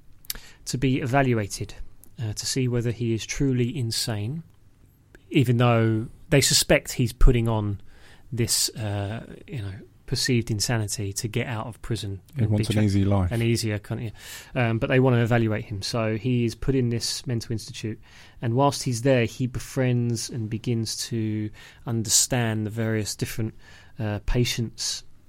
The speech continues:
Speaker 1: um, that reside there. And, uh, all, at this time, all, all the while, he's in constant agonising, or in the constant agonising gaze of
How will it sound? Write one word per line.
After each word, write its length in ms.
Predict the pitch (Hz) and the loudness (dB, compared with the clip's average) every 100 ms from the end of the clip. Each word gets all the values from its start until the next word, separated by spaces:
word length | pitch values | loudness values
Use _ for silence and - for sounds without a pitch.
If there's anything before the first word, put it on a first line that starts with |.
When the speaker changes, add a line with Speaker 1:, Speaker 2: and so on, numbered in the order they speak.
| - | -8
Speaker 1:
um, 440 | 110 101 104 104 113 | -4 -2 -2 -4 -8
that 100 | - | -6
reside 420 | 117 101 127 131 | -4 0 2 2
there. 280 | 113 101 127 - - - | -2 -6 -6 -10 -20 -6
And, 360 | 117 117 113 - - | -2 0 -2 -4 -2
uh, 320 | 120 113 113 117 - | 0 2 0 -2 2
all, 460 | 139 131 135 - - | 2 4 0 -6 -6
at 160 | 147 | -6
this 160 | 151 - | -4 -4
time, 400 | 143 127 120 117 | -2 0 0 -2
all, 220 | 135 135 | -4 -8
all 160 | 143 127 | -2 -2
the 80 | 123 | 0
while, 460 | 120 120 113 113 - - - | 0 2 2 0 -6 -18 -8
he's 160 | 127 120 | -4 -2
in 120 | 113 | -2
constant 520 | - 101 123 123 120 | 0 0 0 -2 -2
agonising, 840 | 123 117 113 110 110 113 110 107 - - - - - | -2 -2 -2 -2 -2 -2 -4 -6 -10 -20 -20 -20 -10
or 140 | 110 | -4
in 160 | 117 120 | 0 2
the 60 | 117 | 0
constant 420 | 123 117 - 117 | -4 -4 -6 -8
agonising 500 | 107 107 104 101 107 | -6 -6 -6 -6 -6
gaze 480 | 113 107 107 104 - | -4 -2 -2 -4 -6
of 360 | 131 107 - | -6 -6 -8